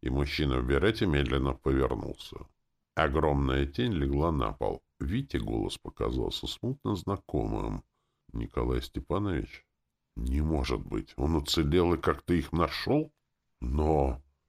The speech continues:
детям нельзя здесь!» автоматически вырвалось у мужчины. Санитар замер с открытым ртом, потом медленно сказал:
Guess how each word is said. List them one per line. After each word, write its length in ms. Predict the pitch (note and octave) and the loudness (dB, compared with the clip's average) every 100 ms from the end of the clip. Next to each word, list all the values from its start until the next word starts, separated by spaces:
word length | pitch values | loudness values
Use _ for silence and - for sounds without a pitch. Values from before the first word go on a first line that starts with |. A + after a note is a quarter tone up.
| _ | _
детям 460 | - E2+ G2 D#2+ F2 | -4 2 2 4 2
нельзя 380 | E2 D#2+ F2+ C#3+ | 2 4 6 6
здесь!» 400 | A#2+ F2+ C#2+ - _ _ | 6 4 2 -6 _ _
автоматически 920 | - - D2 C#2+ C#2 C2 - A1+ - | -8 -2 2 2 2 0 -2 -6 -2
вырвалось 520 | B1 B1+ A#1 A#1 A1+ | 0 0 0 0 -2
у 60 | C2 | -2
мужчины. 520 | C2+ C2+ - G#1+ - - _ _ _ _ | -2 -2 -4 -6 -8 -12 _ _ _ _
Санитар 720 | - - G2 E2 D#2 D2 C#3+ D3 | -6 0 2 4 2 2 2 4
замер 400 | F2 G#2 C#3+ D3 | 4 4 4 2
с 80 | |
открытым 500 | A2+ - G#2 A2 B2 | 0 2 2 2 2
ртом, 380 | B2 - D2 B1+ | 0 0 0 2
потом 380 | C2 C#2 D2 C#2+ | 0 0 2 2
медленно 380 | D2 C#2 C#2 C#2 | 2 2 0 0
сказал: 640 | - D2 C#2 D2 C2 - | 0 0 2 2 2 -2